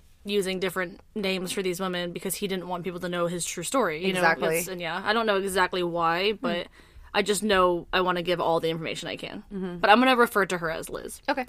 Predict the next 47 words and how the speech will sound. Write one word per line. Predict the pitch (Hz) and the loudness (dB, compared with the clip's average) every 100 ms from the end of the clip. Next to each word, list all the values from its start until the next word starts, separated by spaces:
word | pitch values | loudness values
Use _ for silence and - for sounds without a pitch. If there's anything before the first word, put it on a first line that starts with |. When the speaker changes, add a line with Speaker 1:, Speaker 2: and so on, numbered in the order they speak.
| - - - - - _ | -12 -20 -20 -20 -20 _
Speaker 1:
So | - 254 | -2 2
Liz | 233 285 | 4 4
was | 294 339 | 4 4
a | |
single | 359 254 240 269 | 4 4 6 6
mother | 214 180 202 | 6 4 2
from | 214 202 | 2 2
Ogden, | 160 185 208 247 | 4 4 2 2
Utah, | 180 175 175 170 220 - | 2 0 0 0 -2 2
who | 208 | 4
was | 202 | 4
working | 196 196 220 | 2 0 0
as | 240 | 0
a | |
secretary | 254 185 175 170 170 165 180 | 0 0 -2 -4 -2 0 0
at | 170 160 | 0 0
the | 175 | -2
U | 170 - 170 | -4 -2 -2
W | 170 175 190 | 0 0 0
School | 208 - 165 160 | -4 -4 -2 -2
of | 185 | -2
Medicine. | 160 139 156 196 359 - - _ _ - | -6 -6 -4 -4 -6 -8 -20 _ _ -14
She | - 247 | 0 4
was | 247 | 6
raising | 226 220 262 | 8 6 6
a | |
three-year-old | 269 214 220 220 233 | 2 2 4 4 4
daughter | 208 175 185 | 4 4 2
named | 202 202 | 0 0
Molly | 185 160 160 180 | 0 0 0 -2
when | 226 185 | -4 -2
she | - | -2
met | 190 196 | 0 -2
Ted, | - 170 156 214 - - - | -4 -4 -4 -6 -10 -20 -6
and | 208 | -2
he | 226 | 2
would | 208 202 | 2 2
quickly | 311 - 320 | -4 0 0
become | 226 220 | 0 0
a | 208 | 0
father | 196 170 165 | 2 0 0
figure | 170 165 156 | 0 -2 -4
to | 175 | -4
the | 190 | -4
young | 196 165 185 | -4 -4 -4
girl. | 254 208 190 - | -6 -6 -10 -12
Speaker 2:
Hmm. | 269 | -12